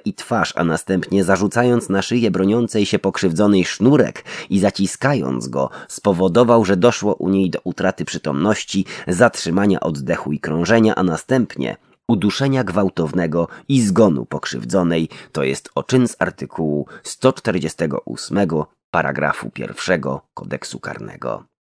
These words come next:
Dodatkowo prokurator zarzucił mu wybudowanie pod Szczecinem domu bez wymaganego zezwolenia oraz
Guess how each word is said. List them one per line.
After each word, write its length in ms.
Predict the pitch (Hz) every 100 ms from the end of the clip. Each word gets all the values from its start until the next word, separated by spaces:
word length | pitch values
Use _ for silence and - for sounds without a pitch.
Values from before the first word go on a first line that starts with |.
| _ _ _ _ _ _ _ _ _ _
Dodatkowo 540 | 101 127 123 - 165
prokurator 560 | 160 151 139 143 151 131
zarzucił 540 | 98 110 123 - 120
mu 260 | 117 113 117 - -
wybudowanie 680 | - 104 113 110 113 120 113
pod 180 | 107
Szczecinem 580 | - - 101 107 107 101
domu 280 | 82 104 107
bez 240 | 95 101
wymaganego 560 | 82 98 90 95 95 110
zezwolenia 640 | 113 110 127 147 143 139
oraz 320 | 123 120 117